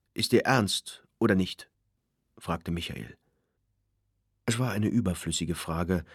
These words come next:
Wenn Ingeborg etwas nicht ernst war, machte sie sich nicht die Mühe, es zu sagen.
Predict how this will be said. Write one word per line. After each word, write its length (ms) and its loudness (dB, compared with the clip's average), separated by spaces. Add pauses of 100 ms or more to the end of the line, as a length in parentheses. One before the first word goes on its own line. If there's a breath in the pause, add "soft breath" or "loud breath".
(280 loud breath)
Wenn 160 6
Ingeborg 520 6
etwas 320 -2
nicht 260 0
ernst 360 0
war, 300 6 (260 loud breath)
machte 300 0
sie 120 -2
sich 200 -2
nicht 200 0
die 60 2
Mühe, 320 2
es 140 -6
zu 120 -6
sagen. 420 -4